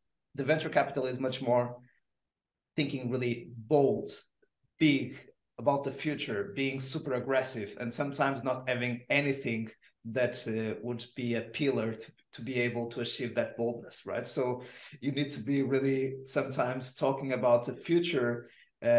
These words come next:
and, and you are still are, are kind of the, the, the, the, the famous sentence that, that you are, uh, building the parachute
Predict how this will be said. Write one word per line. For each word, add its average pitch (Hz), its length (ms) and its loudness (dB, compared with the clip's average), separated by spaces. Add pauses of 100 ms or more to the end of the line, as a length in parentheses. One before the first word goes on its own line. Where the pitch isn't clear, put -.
(220)
and, 139 180 2
and 147 200 2
you 135 140 2
are 139 80 2
still 135 340 0
are, 123 240 2
are - 140 -2
kind 127 200 -4
of 113 220 2
the, 104 420 -2
the, 107 240 -2
the, 107 380 -4
the, 113 200 -6
the 113 60 -2
famous 143 400 4
sentence 135 480 0
that, 123 220 -2
that 120 220 -2
you 120 160 2
are, 117 440 2
uh, 110 760 -2 (120)
building 135 360 4
the 123 80 2
parachute 127 640 2